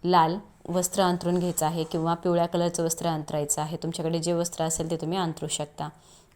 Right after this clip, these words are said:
असं काही बंधन नाही. तर बघा,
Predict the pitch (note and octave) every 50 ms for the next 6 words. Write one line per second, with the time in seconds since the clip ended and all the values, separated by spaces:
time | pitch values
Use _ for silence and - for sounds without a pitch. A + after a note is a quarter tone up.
0 | - - - F3 E3 - F#3 - - F3+ G3 F3 E3+ E3+ E3+ D#3+ D#3+ E3+ F3 E3+
1 | E3+ D#3+ D3+ D3+ D3+ D#3+ - - - _ - - - _ _ _ - G3 G3 F#3+
2 | F3 D#3 E3+ E3+